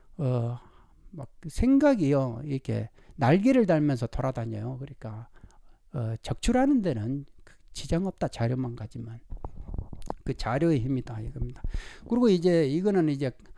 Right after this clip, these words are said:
우회 양도, 우회 양도를 하는 경우를 생각을 해보면 부모가 이렇게 있잖아요. 예? 이렇게 자식이 있고, 아, 자식이 이렇게 자식한테 주고 싶어요. 그러니까 여기에 이제 친척이 한 명 있죠.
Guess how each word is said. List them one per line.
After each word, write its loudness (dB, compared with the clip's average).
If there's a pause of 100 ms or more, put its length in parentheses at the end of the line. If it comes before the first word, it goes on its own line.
(180)
우회 6
양도, 4 (920)
우회 2
양도를 2
하는 -2
경우를 0
생각을 -2
해보면 -2
부모가 0
이렇게 -4
있잖아요. -6 (360)
예? -6 (540)
이렇게 0
자식이 -4
있고, -6 (280)
아, 2
자식이 4
이렇게 4
자식한테 2
주고 -2
싶어요. -2
그러니까 0
여기에 4
이제 0
친척이 -2
한 0
명 0
있죠. -4